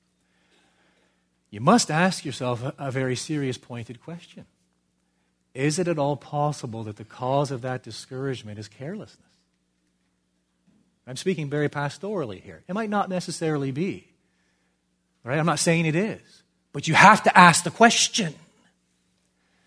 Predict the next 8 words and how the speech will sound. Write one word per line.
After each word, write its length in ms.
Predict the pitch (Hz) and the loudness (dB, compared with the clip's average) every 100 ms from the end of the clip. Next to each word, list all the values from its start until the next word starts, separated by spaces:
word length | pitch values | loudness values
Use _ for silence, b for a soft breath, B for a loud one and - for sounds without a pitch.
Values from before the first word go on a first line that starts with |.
| _ _ _ - | _ _ _ 0
You 80 | |
have 180 | 127 202 | 6 8
to 80 | 208 | 8
examine 580 | 170 135 156 247 277 208 | 6 8 10 12 12 10
yourself 440 | 160 - 165 151 | 6 6 8 8
in 100 | 156 | 6
the 80 | 165 | 4
mirror. 520 | 185 226 135 104 - | 6 6 4 0 -12